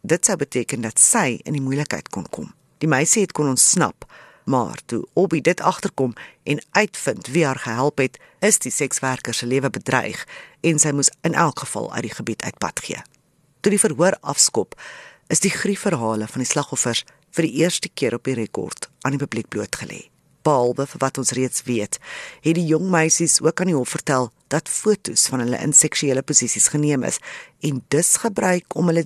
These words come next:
dienste ook op sekshandel webtuistes te adverteer. Hulle is ook gedwing om pornografie saam met Obi en sy makkers te kyk. Daar is vir die meisies gesê dit was deel van hulle opleiding om beter sekswerkers te kon word.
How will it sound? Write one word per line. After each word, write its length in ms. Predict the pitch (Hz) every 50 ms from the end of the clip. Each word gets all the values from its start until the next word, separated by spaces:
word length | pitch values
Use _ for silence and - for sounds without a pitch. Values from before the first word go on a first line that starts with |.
| -
dienste 400 | - 147 160 170 - - - 170
ook 320 | 107 117 139 147 - - -
op 140 | 131 - -
sekshandel 720 | - - 196 180 - - - - - 143 139 120 143 143 127 -
webtuistes 720 | 185 185 - _ - - 113 - - - - - - -
te 80 | - 123
adverteer. 580 | 104 - - - 113 - - - - 117 120 - _ _ _ _ _ _ -
Hulle 160 | 190 214 220
is 160 | 226 220 - -
ook 160 | 214 - - -
gedwing 300 | 156 110 117 127 127 135 127
om 80 | 156 147
pornografie 880 | - - 175 180 - 180 175 - - 175 160 - - - 180 - - - -
saam 400 | - - - - 143 131 120 131
met 100 | - -
Obi 320 | - - 185 190 202 202 190
en 80 | 175 -
sy 80 | 185 170
makkers 360 | 156 156 156 - 139 - -
te 100 | - -
kyk. 400 | - 156 143 113 - - - - - _ _ _ _ _ _ _ _ _ _ _ _ _ _ _
Daar 160 | - 113 - 113
is 80 | -
vir 140 | - 135 139
die 60 | 135 139
meisies 320 | 143 160 - - - -
gesê 320 | 143 - - 156 143 135 - - - - _ _ _ _ -
dit 180 | - 185 - _ _ -
was 220 | - 127 - - -
deel 240 | - 143 139 127 123 -
van 140 | 131 135 123
hulle 120 | 123 - - _
opleiding 760 | - - 233 - - - 135 117 123 - - 113 110 95 92 - - - - - _ -
om 80 | 165 143
beter 240 | 151 151 - 135 -
sekswerkers 800 | - - 180 - - - 95 92 76 - - - - - -
te 80 | - -
kon 160 | - 110 104
word. 440 | - 101 - - - - - - -